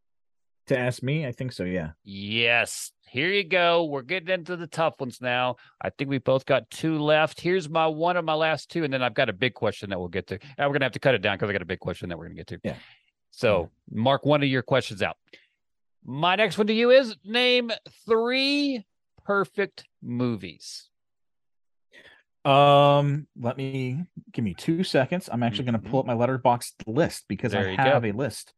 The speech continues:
Speaker 2: I love it.
Speaker 1: of this.
Speaker 2: Mm, yes.
Speaker 1: Uh,
Speaker 2: Is
Speaker 1: let's
Speaker 2: To Live and
Speaker 1: see.
Speaker 2: Die in L A on it?
Speaker 1: No. Um, 'cause for me,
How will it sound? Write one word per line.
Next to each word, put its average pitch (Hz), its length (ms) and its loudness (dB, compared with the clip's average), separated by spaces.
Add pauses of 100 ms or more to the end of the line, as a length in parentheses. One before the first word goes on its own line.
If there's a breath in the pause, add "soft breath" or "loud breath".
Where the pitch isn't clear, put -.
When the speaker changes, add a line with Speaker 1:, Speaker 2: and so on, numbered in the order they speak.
Speaker 2:
I 85 80 -12
love 101 240 -2
it. 101 120 -2
Speaker 1:
of 135 180 -2
this. 80 320 -8 (160)
Speaker 2:
Mm, 98 520 -10
yes. 98 380 -6
Speaker 1:
Uh, - 220 -10
Speaker 2:
Is 135 260 -2
Speaker 1:
let's - 160 -10
Speaker 2:
To 170 60 2
Live 165 240 2
and 165 120 -2
Speaker 1:
see. - 40 -12
Speaker 2:
Die 165 240 2
in 165 100 0
L 165 220 2
A 185 140 2
on 214 160 0
it? 262 200 0 (580)
Speaker 1:
No. 160 240 4 (460 soft breath)
Um, 160 460 8
'cause 165 160 2
for 175 160 0
me, 160 480 4